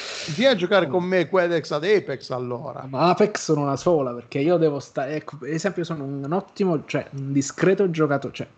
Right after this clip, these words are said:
Speaker 2: prima mi definivo un discreto giocatore di Call of Duty, ho giocato a Black Ops, l'ultimo, e ho detto, "No, sono un discreto giocatore di Modern Warfare", e quindi sono rimasto panico. Poi voi giocate con i P C, siete troppo più veloci, posso giocare con la PlayStation, ma vi inseguo sostanzialmente.
Speaker 1: <laughs>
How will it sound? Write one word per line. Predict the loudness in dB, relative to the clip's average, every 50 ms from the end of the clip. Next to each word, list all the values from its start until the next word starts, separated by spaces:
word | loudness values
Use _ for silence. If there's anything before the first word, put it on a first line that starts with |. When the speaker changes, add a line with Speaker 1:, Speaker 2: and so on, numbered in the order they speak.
| _ -2
Speaker 2:
prima | 2 4 4 6 6 6
mi | 6 6
definivo | 6 4 4 2 0 0
un | 0 0
discreto | -2 0 0 2 4 4 4
giocatore | 6 4 4 4 4 2 0
di | 0
Call | 0 0 0
of | 0 -2 -4
Duty, | -6 -6 -8 -8 -8
ho | -8
giocato | -8 -8 -6 -4 -2 0 0
a | 0
Black | 2 2 4 2 2 2 0 2
Ops, | 2 2 2 0 -4 -12 -6 0 2 4 4 4 2 -4 -12 _ _
l'ultimo, | -4 -4 -4 -4 -6 -6 -4 -2 -2 0 0 0
e | 0 0
ho | 2
detto, | 4 2 2 2 0 0 2
"No, | 2 2 2 4 6 6 6 6 4
sono | 2 -2 -4 -4 -4
un | -6
discreto | -8 -8 -4 -2 0 0 0
giocatore | 0 -2 -2 -2 -2 2 2 2 2
di | 2 0
Modern | -2 -4 -4 -4 -4 -4 -4 -6 -8
Warfare", | -10 -12 -12 -16 -20 -14 -10 -10 -8 -8 -6 -6 -8 -8 -8 -10 -12 -10 -8 -6 -2
e | 0 0 -2 0
quindi | 2 2 4 4 4
sono | 4 2 0 0
rimasto | -2 -2 -2 -4 -4 -6 -8 -10 -6 -2 0 0 2 2 0 0 -2 -2 -2 -2 -2 0 0 0 0 0
panico. | 0 0 2 2 0 0 2 4
Poi | 6 8
voi | 8 8
giocate | 8 6 4 4 4 2
con | 2 2
i | 2 2
P | 0 -2
C, | -2 0 0 0
siete | 2 2 0 0
troppo | 2 0 0 0 -4 -8
più | -12 -12 -8
veloci, | -6 -6 -6 -6 -8 -10 -12
posso | -14 -10 -10 -10
giocare | -8 -8 -8 -8 -8
con | -6 -6
la | -6 -4
PlayStation, | -4 -2 -4 -4 0 0 0 0 0 -2 -4
ma | -4 -2
vi | -2 -2
inseguo | -2 -2 -4 0 2 4 4 4 4 2 -2 -6 -8
sostanzialmente. | -10 -12 -12 -12 -12 -12 -12 -10 -6 -4 -4 -4 -4 -8 -8 -10 -10 -14 -20 -20 _ _ _ -20 -18
Speaker 1:
<laughs> | -16 -16 -16 -14 -14 -14 -16 -16 -16 -18 -20